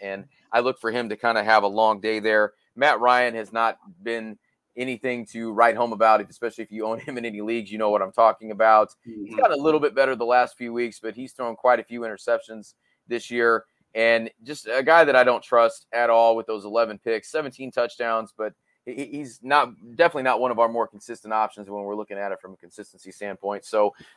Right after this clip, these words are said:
Speaker 1: I'll fire up that Niners defense for that forty-three hundred bucks. So to round out the show, we got our Voltron lineup here. Let me go through it for you one more time. We got Ben Roethlisberger at quarterback,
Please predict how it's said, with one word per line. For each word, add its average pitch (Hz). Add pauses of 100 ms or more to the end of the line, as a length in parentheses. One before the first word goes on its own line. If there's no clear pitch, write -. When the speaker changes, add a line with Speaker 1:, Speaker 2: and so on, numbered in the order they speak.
Speaker 1:
I'll -
fire 151
up 131
that 120
Niners 123
defense 117
for 110
that 107
forty-three 110
hundred 107
bucks. 123
So 127 (300)
to 117
round 170
out 180 (140)
the 113
show, 165
we 120
got 127
our 127
Voltron 135
lineup 123
here. 123
Let 123
me 120
go 123
through 135
it 120
for 131
you 120
one 123
more 123
time. 139
We 117
got 104
Ben 120
Roethlisberger 123
at -
quarterback, 117